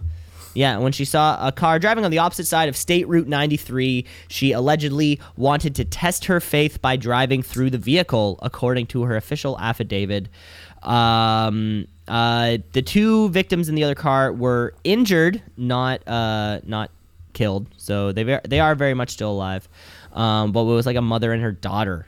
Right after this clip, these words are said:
So, uh, this was a bit wild. This woman is charged with aggravated assault, simple assault, and reckless endangerment, uh, a-, along with several traffic charges related to the crash.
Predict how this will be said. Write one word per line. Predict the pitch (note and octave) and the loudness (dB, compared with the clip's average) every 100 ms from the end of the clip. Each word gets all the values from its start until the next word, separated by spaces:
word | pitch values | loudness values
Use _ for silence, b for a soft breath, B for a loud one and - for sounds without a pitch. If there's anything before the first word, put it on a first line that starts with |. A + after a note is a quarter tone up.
| - | -16
So, | - D#2+ E2 | -12 -8 -6
uh, | E2 E2 D#2+ D2+ - | -6 -6 -6 -8 -10
this | F2+ - | -12 -10
was | G2 | -8
a | |
bit | E2+ - | -8 -2
wild. | D3+ D#3+ D#3+ D#3 | 2 4 2 0
This | C#3 C3 D3+ | -4 -4 0
woman | C#3+ | 0
is | C3+ | -2
charged | C3+ C#3 C#3 C3+ - | -4 0 2 0 -2
with | B2 B2 - | -2 -2 -2
aggravated | G3 G3 F3+ C#3+ | -4 0 -2 -2
assault, | - B2+ - | -2 -4 -4
simple | C3 B2+ A2 | -8 -8 -6
assault, | - A2+ - | -4 -4 -4
and | G2 G#2 | -6 -2
reckless | F#3 A3 G#3+ | -2 -2 -2
endangerment, | F#3 C#3+ F3+ E3 A#2+ A#2+ - B B B B B - | -2 0 0 0 -2 -4 -10 B B B B B -4
uh, | B2 A#2+ A2+ A2 G2 - - _ _ _ - | 2 4 4 2 0 -4 -16 _ _ _ -8
a-, | A#2+ B2 | -2 0
along | B2 B2 B2+ B2+ | 0 2 2 2
with | A#2+ | 0
several | - D#3+ D#3 D3+ D3 | 0 0 2 2 0
traffic | - C3 D3 D3 | 0 0 0 -4
charges | - - A#2 A2+ A#2+ A#2 | -6 0 0 2 -2 -2
related | G#2+ A2 A#2 - | -2 0 -2 0
to | C#3+ | 0
the | D#3+ | 0
crash. | - - A#2+ B2+ G2 - - | -2 0 0 2 -2 -8 -10